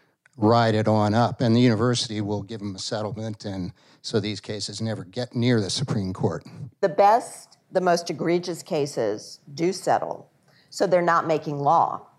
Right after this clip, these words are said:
Speaker 2: So that's, that's part of the problem, if you are lucky enough to have the resources to bring a case. So, you know,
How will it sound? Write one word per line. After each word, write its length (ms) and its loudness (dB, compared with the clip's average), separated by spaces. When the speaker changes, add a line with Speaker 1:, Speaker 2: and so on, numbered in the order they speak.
Speaker 2:
So 640 2
that's, 400 0
that's 440 0
part 220 2
of 60 -4
the 80 -4
problem, 340 -2
if 340 4
you 260 2
are 140 6
lucky 360 2
enough 520 0
to 120 -4
have 260 2
the 80 -2
resources 960 -4
to 80 -2
bring 300 0
a 60 -4
case. 580 -8
So, 520 -2
you 60 -12
know, 200 -12